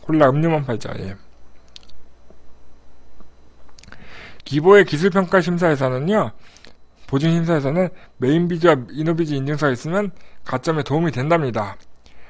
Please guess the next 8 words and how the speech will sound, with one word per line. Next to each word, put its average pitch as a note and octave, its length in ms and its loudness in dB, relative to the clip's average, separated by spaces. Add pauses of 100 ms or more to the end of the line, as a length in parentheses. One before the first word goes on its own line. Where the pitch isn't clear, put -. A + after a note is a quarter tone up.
(180)
하지만 C3 800 0
융자는요, C#3+ 800 0 (880)
융자는 F3+ 460 4
결국 C#3+ 400 0
중요한 C#3+ 300 0
건 D3 100 -2
보증 C3+ 320 -2
한도입니다. D#3+ 640 -2